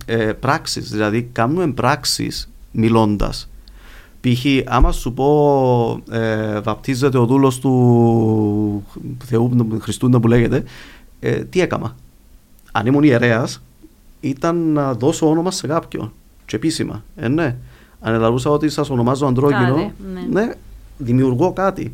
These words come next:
Speaker 1: Ε, για να δημιουργήσεις ευχή, είτε να πεις, ξέρω εγώ, «Σου εύχομαι κάτι», είτε να χρησιμοποιείς άλλους τρόπους, ξέρω εγώ, να πεις,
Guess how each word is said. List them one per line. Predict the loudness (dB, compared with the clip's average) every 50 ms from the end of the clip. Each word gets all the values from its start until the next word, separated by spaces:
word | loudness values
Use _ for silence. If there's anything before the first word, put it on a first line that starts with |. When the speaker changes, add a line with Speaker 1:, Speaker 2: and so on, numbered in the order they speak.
| -14 -20 -20 -20 -20 -20 -20 -6
Speaker 1:
Ε, | -4 -4
για | -4 -2 0 0 2
να | 2 0
δημιουργήσεις | 0 0 0 2 2 0 0 -2 -2 -4 -4 -4 -4 -4
ευχή, | -4 -4 -4 -4 -2 0 0 2 2 0 -2 -6 -12 -20 -20 -20 -20 -20 -10
είτε | -6 -4 -2 -2
να | 0 0 -2 0
πεις, | 0 0 0 2 2 2 4 2 2 0 -2 -10 -16 -20 -20 -20
ξέρω | -12 -4 -2 0 2
εγώ, | 4 2 2 0
«Σου | -2 0 2
εύχομαι | 2 2 2 0 -2 -2 0 0 0
κάτι», | 2 2 2 2 2 0 -2 -2 -2 -4 -8 -20 -20 _ _ _ -20 -20 -20 _ -20 -8
είτε | -6 -6 -4 -4 -4
να | -4 -2 -2 -4 -4 -4
χρησιμοποιείς | -6 -6 -6 -6 -6 -6 -6
άλλους | -6 -6 -6 -8 -6
τρόπους, | -4 -2 -2 -2 -2 -6
ξέρω | -10 -6 -4 -2 -2 0 0
εγώ, | 0 -2 0
να | -2 -2 -4
πεις, | -4 -4 -4 -4 -4 -6